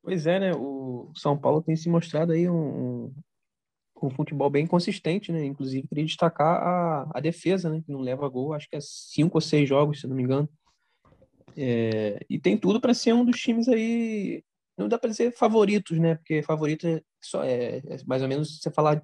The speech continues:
um só, né? Um que é favorito, mas assim, um dos favoritos, talvez, né? Dessa, dessa Libertadores, pelo que tudo indica,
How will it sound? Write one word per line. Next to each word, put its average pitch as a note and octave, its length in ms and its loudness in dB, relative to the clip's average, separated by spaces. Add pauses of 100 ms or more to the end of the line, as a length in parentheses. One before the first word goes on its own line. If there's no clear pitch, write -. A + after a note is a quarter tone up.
um C#3+ 140 0
só, C3+ 240 0
né? B2+ 140 -2
Um C3+ 160 -4
que E3 80 -4
é - 20 -4
favorito, D#3 480 -4
mas B2+ 220 -8
assim, B2+ 360 -6
um G#3+ 160 4
dos A3+ 140 2
favoritos, F#3 540 0
talvez, C#3+ 340 -2
né? D#3+ 140 -2
Dessa, C3 440 -6 (800)
dessa B2 220 -2
Libertadores, C3 680 0 (400)
pelo C3 220 -2
que - 80 -14
tudo D3+ 220 0
indica, D#3+ 600 0